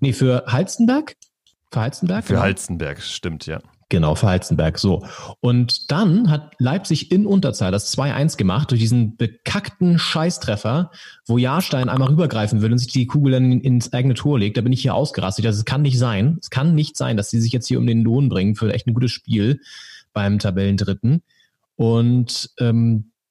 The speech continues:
Speaker 1: dann waren wir ja genau in Überzahl und haben echt gepresst, gepresst, gepresst. Dann haben wir den Elfmeter bekommen. Klar, glücklich muss man, äh, auch erstmal sozusagen das Foul ziehen. Hat er gut gemacht, Cunha. Und dann sind wir echt am Drücker und schaffen es dann irgendwie nicht nochmal so eine zwingende Situation rauszuspielen, wo wir dann vielleicht das drei zwei machen, weil das wäre echt verdient gewesen.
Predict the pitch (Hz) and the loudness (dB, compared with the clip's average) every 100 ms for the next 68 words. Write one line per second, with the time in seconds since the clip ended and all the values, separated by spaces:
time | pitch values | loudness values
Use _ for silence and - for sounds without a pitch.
0 | - 120 117 110 139 127 113 117 101 104 | -6 0 2 2 2 2 0 0 0 0
1 | 160 156 156 143 123 113 143 - 123 - | 0 0 -2 0 0 0 -2 -2 -4 -2
2 | 143 - 120 123 123 110 - 180 - 120 | -4 -2 -4 -2 -2 -4 -2 -2 0 2
3 | 120 117 104 143 170 165 160 170 160 120 | 2 2 0 0 0 -2 0 0 0 -2
4 | 131 - - 175 - - 131 127 127 120 | 0 0 0 -2 -4 -2 -2 0 0 2
5 | 123 117 - 107 - 117 120 113 117 107 | 2 2 0 -2 -2 -2 0 0 0 -2
6 | 110 - 110 107 107 107 104 - 104 104 | -4 -2 -2 2 2 2 0 -2 -2 0
7 | 104 98 151 170 107 104 107 110 160 - | 0 0 2 2 2 -2 -2 -2 -2 0
8 | 175 185 208 - - - - - 131 143 | 0 0 -2 -10 -20 -20 -20 -6 0 2
9 | 180 165 190 185 185 175 143 143 151 147 | 4 2 0 0 0 0 0 -2 0 0
10 | 139 - - 170 196 156 143 120 139 147 | 0 -4 -4 -2 0 0 0 2 2 4
11 | 160 151 151 147 131 165 180 156 139 143 | 2 2 2 0 0 0 2 2 2 0
12 | 147 151 113 110 113 - 123 127 131 135 | -2 0 -2 -2 -4 -2 0 2 2 0
13 | 127 139 143 135 120 139 - 90 87 101 | 0 -2 -2 -2 0 -2 -2 -2 0 0
14 | 104 113 117 - - 123 117 151 95 87 | 2 0 0 -2 -2 0 0 0 0 0
15 | 87 120 | 2 2